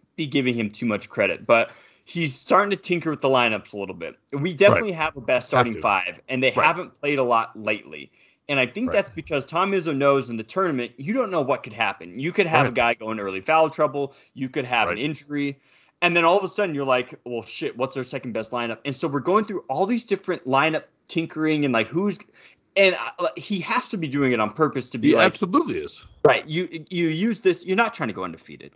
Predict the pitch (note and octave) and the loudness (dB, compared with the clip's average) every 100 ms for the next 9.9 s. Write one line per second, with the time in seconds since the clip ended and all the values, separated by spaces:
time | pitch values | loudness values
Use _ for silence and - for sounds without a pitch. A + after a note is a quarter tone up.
0 | - C3 C3 - - - F3+ C#3 B2+ A#2 | 0 4 4 0 -6 4 4 4 -4 -6
1 | C3 A2+ F#2 B2+ E3 C3+ B2+ A2+ - A#2 | -2 -2 -2 -6 0 4 4 4 -6 -6
2 | F#2+ F#2+ - A#2 A#2 E2 F#2+ A#2+ A2 G2+ | -6 -8 -12 -8 0 0 0 -4 -4 -6
3 | G#2 A#2 A#2 - - G3+ C3+ D3 C3 G#2+ | -8 -6 -6 -8 -2 -2 0 0 0 0
4 | G#2+ A#2 D3 D3 - - G2+ - _ D#3 | -4 -4 -6 -14 -16 -12 -10 -10 _ -10
5 | C#3+ - F#3+ F#3+ F3+ E3 D3 C#3 B2+ A#2+ | -10 -2 -2 -2 -6 -4 -2 0 0 -2
6 | C3+ B2 A#2+ B2+ A#2+ A#2+ C#3+ D3+ E3 D#3 | -2 -2 -2 -4 -4 2 6 6 4 0
7 | C#3+ - A2+ A2+ B2+ C#3+ G3+ G#3 F#3+ C#3+ | -2 0 0 2 4 6 6 2 2 0
8 | A2+ G2+ A2 F2 C#2 - E3 E3+ F#3 - | 0 -6 -4 -4 -8 -6 0 4 4 4
9 | D3+ - D3 C#3 - A#2+ D3+ C3+ | 0 0 -10 -14 -16 -10 -6 -6